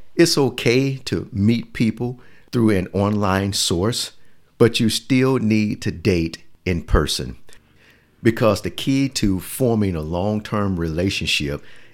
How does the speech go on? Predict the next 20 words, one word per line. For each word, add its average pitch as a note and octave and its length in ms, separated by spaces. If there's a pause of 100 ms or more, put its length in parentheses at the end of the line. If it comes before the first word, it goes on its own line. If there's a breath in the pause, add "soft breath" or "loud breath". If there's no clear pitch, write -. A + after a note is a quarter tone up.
(100)
is F#2 120
getting F#2 300
to B2+ 120
know C3 220
someone, C#2+ 640 (420 loud breath)
and E2+ 160
the C#2+ 40
best G2 480
way A2 160
to A2+ 100
get A#2 260
to D3 80
know G#2+ 220
someone D2 640 (440 soft breath)
is G2+ 140
to F#2+ 140
spend - 520
time D2+ 420
with C#2+ 260
them. B1 320